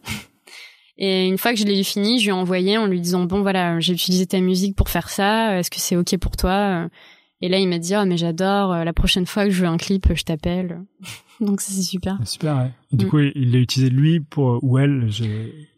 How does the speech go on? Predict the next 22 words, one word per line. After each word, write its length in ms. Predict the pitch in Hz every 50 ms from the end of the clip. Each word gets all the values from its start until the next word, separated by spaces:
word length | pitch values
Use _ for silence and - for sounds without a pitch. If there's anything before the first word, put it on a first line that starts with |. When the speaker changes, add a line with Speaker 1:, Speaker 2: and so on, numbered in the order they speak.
| _ _ _ -
Speaker 1:
Bah, 160 | 208 202 208
je 80 | 247 302
sais 180 | 196 220 220
pas 140 | 196 220 214
trop. 180 | - - 240 233
Je 80 | -
crois 140 | - - 277
que 60 | -
c'est 100 | - -
un 200 | 226 208 208 202
monsieur. 540 | 208 214 220 220 - - 262 262 269 269 -
Alors, 280 | 196 190 185 185 180 185
euh, 240 | 185 185 185 185
il 120 | 190 190 185
communique 380 | - 208 196 196 190 190 185
pas 140 | - - 247
du 160 | 233 240 247
tout 200 | 233 - - 220 226
sur 240 | - - 220 202 -
qui 400 | - - - 214 208 196 196 190
il 180 | 180 180 180 185
est. 160 | 180 190